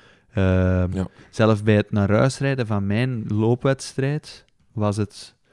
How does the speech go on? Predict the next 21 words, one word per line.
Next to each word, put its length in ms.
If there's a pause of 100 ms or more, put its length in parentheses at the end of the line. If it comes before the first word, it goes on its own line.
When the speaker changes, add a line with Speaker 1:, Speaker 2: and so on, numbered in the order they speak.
(420)
Speaker 1:
Wat 120
was 200
het? 160
Ik 120
denk 200
dat 140
we 160
rond, 520 (180)
ehm, 680 (1400)
zes, 420
zeven 380
uur, 420 (520)
eh, 340
het 240
Brusselse 600
wat, 300
Leuven, 640
het 120
Brusselse 480
wat 200
passeerde. 640